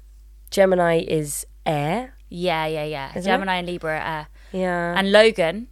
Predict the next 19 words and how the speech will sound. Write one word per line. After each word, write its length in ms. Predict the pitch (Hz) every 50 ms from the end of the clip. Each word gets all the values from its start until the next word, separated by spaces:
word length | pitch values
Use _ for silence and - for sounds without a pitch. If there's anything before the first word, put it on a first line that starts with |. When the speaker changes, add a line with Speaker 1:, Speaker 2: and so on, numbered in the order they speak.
| - - - - - - - - -
Speaker 2:
Capricorn. 600 | - 165 156 - - 156 - 160 147 127 143 143 - - - - - - - - - - -
Speaker 1:
Do 100 | - 370
you 40 | 370
think 180 | 587 571 415
so? 220 | - - - - -
Speaker 2:
Yeah, 180 | 214 240 202 165
Capricorn 400 | - 226 220 - - 196 185 180
are 40 | 175
the 80 | 175
most 240 | 175 175 165 156 -
driven, 420 | - 180 175 170 151 165 160 156 151
ambitious. 760 | 113 156 160 160 147 - - 147 135 143 - - - - -
Speaker 1:
Do 80 | -
you 60 | 233 220
think 340 | - 254 269 294 320 339
so? 260 | - - - 202 - -
Speaker 2:
Yeah, 280 | 180 165 156 147 - 185
Capricorn, 480 | 208 196 165 - - - - 165 160
definitely. 500 | 156 165 151 - - - 104 156 160 160